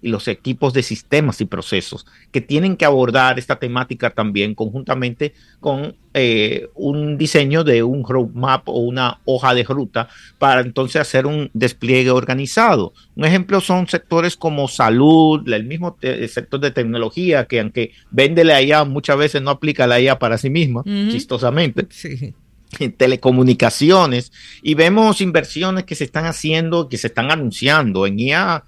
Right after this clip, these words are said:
Speaker 1: vemos el sector, eh, eh, financiero también, que han anunciado,
Speaker 2: Ujú.
Speaker 1: aquellos que han activado, eh, Copilot masivamente, y mucho dinero de licencia de Copilot, en, poniendo un ejemplo.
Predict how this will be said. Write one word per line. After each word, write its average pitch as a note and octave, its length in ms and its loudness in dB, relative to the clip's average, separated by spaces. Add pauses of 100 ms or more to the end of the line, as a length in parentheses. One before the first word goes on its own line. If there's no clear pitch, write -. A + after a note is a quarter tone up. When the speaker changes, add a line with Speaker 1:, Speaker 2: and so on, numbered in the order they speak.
(160)
Speaker 1:
vemos D3 280 0
el C#3 60 -4
sector, C3+ 380 -4
eh, A2+ 760 0
eh, F#2+ 80 -6 (260)
financiero C#3 720 2
también, D3+ 440 -2
que A2 80 -2
han G#2+ 100 -2
anunciado, D3 640 2
Speaker 2:
Ujú. B2 40 4
Speaker 1:
aquellos D#3 320 0
que - 100 -6
han A#2+ 100 -4
activado, A#2 640 0 (440)
eh, G#2 180 0
Copilot A#2+ 560 2
masivamente, G#2+ 800 0
y G#2 160 -2
mucho F#3 340 -2
dinero F#3 380 0
de C3+ 80 2
licencia A#2 560 -4 (240)
de A2 100 -2
Copilot, D#3 640 0
en, A#2 480 -8
poniendo C3+ 340 -2
un F3+ 100 0
ejemplo. F#3 440 0